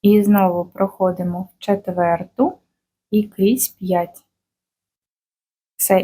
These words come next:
і в нас кроки, як ви бачите, це всі однакові, тобто ми вже якби рапорт зробили.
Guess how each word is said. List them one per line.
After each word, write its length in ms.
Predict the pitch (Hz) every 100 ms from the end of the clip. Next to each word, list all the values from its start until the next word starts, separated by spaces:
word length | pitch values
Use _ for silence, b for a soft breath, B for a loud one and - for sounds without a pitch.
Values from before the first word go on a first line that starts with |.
| -
і 40 |
в 40 | 190
нас 260 | 202 220
кроки, 440 | - 208 254 285 208
як 220 | 190 190
ви 60 | 185
бачите, 540 | 190 240 - _ 196
це 200 | - 196
всі 320 | 196 - 202
однакові, 640 | 190 185 175 208 - 254 196
тобто 300 | 185 - 180
ми 180 | 185
вже 240 | 180 180 180
якби 300 | 175 175 180
рапорт 460 | 160 160 _ -
зробили. 440 | - 170 175 185